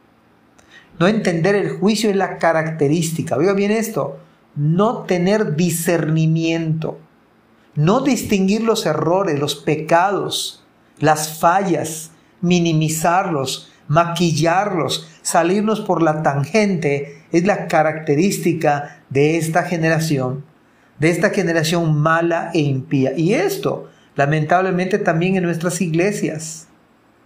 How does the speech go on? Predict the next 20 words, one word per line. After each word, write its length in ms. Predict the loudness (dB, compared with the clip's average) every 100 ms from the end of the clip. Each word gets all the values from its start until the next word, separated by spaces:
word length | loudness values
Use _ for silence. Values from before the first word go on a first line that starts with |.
| _ _ _ _ _
Por 160 | 0 2
eso, 400 | 2 -2 -6 -10 -18 _ _ _ -20 -20 _ _ _ -4
en 80 | 0
esta 180 | 2
mañana, 420 | 0 0 0 0 -2
ojalá 540 | -2 0 2 2 0
pudiéramos 500 | -2 0 0 0 -2
irnos 440 | 0 0 0 -2 -2
con 240 | -2 0
esta, 720 | 0 -2 0 0 0 -6 -14 -20 _
con 220 | -2 0
esta 420 | 0 0 0 0 0
enseñanza 560 | 0 0 0 0 0 0
básica, 800 | 0 0 -2 -4 -4 -6 -6 -14 _ _ _ _ _ _ -6
que 140 | 0
nuestro 480 | 2 2 0 0 0
deleite 840 | 0 0 0 2 0 0 -2 -2
sea 260 | 0 0 0
la 160 | 0 0
palabra. 600 | 0 0 -2 -4 -6 -12